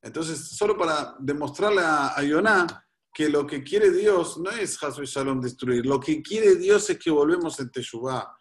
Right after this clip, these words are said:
que hagamos Teshuvah y que nos acerquemos a Él. Pero dentro de esto está también la abundancia, que yo tengo hombres, mujeres, eh, animales, Abudá Rapá, dice ahí,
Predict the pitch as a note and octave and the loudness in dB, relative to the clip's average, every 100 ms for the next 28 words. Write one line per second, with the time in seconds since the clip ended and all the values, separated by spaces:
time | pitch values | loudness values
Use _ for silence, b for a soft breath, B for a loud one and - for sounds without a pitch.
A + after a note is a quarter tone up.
0 | b b - B2+ C#3+ F#3 F#3 C#3+ D3 - | b b -6 -2 0 0 -2 -4 -8 -8
1 | C#3 D#3+ F#3 - C#3 C3 C3 C3 A#2+ C#3 | -2 0 0 0 -2 -2 -4 -6 -6 -6
2 | A#2+ A#2+ A2 - C#3 C#3 G3+ C#4 - G#3+ | -6 -6 -6 0 2 2 2 0 4 6
3 | F#3 D3+ C3 - B2+ B2+ B B B G#2 | 6 4 -2 -4 -4 -4 B B B -8
4 | D3+ D3 D3 D#3 D3+ C#3 B2 A#2+ A#2 A2+ | -6 -4 -2 0 0 0 0 0 -2 -4
5 | G2+ - F2+ - _ b b b - B2+ | -6 -12 -16 -20 _ b b b -4 -2
6 | C3 C#3 C3 D3 C#3 C#3 D3 D3+ D3 C#3+ | 0 -2 -2 0 2 2 2 0 -2 -2
7 | C3+ C3 A#2+ - D#3+ D#3+ D3 C#3 C3 C3 | -2 -2 -4 -2 0 0 2 2 0 -4
8 | b b - B2+ A#2+ A2+ A2 C3+ C3+ C3+ | b b -10 -4 -4 -4 -4 0 4 4
9 | D#3 F3+ F3 E3 D3 C3 - C3 C#3 D#3 | 4 2 2 2 0 -2 -8 -6 -2 -2
10 | F3+ E3+ - F#3+ E3+ C#3 - C3 C3+ C3 | 0 -2 0 0 0 -2 -4 -4 -4 -4